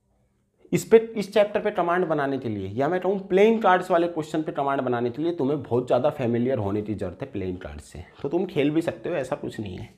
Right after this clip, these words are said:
ठीक है, चलिए अब सेकंड क्वेश्चन में कह रहा है probability of फेस कार्ड। अब स्टूडेंट्स, इससे आसान क्वेश्चन नहीं हो सकता, क्योंकि तुम्हें पता होना चाहिए फेस कार्ड कल ही बताए थे कितने होते हैं,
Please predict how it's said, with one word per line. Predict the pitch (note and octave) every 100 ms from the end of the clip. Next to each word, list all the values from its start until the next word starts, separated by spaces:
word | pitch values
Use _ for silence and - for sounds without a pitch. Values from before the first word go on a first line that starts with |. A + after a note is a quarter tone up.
| - - - - - -
ठीक | F3+ F#3
है, | C#3 - - - - -
चलिए | - D2+ D#2 - - -
अब | D#3+
सेकंड | - F3+ G3 G#3
क्वेश्चन | F#3+ F#3 F#3+
में | F#3+
कह | F#3 C#3+
रहा | D#3+
है | E3+
probability | E3+ E3 E3 F3+ F#3 G3 F#3+
of | C#3 D3 - F#3+ - _ _ _ - -
फेस | F#3+ F#3+ F#3+
कार्ड। | A#2 E2+ G#2+ - _ _ _ _ -
अब | A2
स्टूडेंट्स, | A#2 B2+ B2+ C#3+ - -
इससे | E3+ - E3+
आसान | C#3 C#3 C3+
क्वेश्चन | C3+ B2+ - C#3+
नहीं | G#2+ F#2+
हो | G2
सकता, | - - C3+ D#3 - - - -
क्योंकि | - D3+
तुम्हें | D#3 E3
पता | E3 -
होना | B2 B2
चाहिए | B2 E3 E3+
फेस | E3 D3 C#3+
कार्ड | D3 D3
कल | D3 C#3
ही | C#3
बताए | A#2+ G#2+ A2+
थे | D#3
कितने | C3+ C3+
होते | B2 G2+ B2+
हैं, | F3